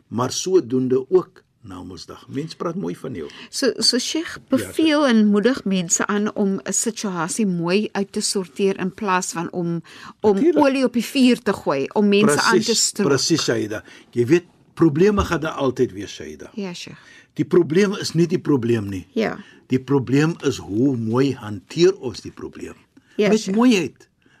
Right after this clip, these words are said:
Speaker 1: met mooi prate, met wysheid. Dat daardie persoon, enige persoon wat iets verkeerd gedoen het,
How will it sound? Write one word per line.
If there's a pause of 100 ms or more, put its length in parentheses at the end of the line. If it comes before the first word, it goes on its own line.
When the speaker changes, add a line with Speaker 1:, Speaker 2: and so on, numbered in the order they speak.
Speaker 1:
met
mooi
prate,
met
wysheid. (800)
Dat
daardie
persoon, (800)
enige
persoon
wat
iets
verkeerd
gedoen
het,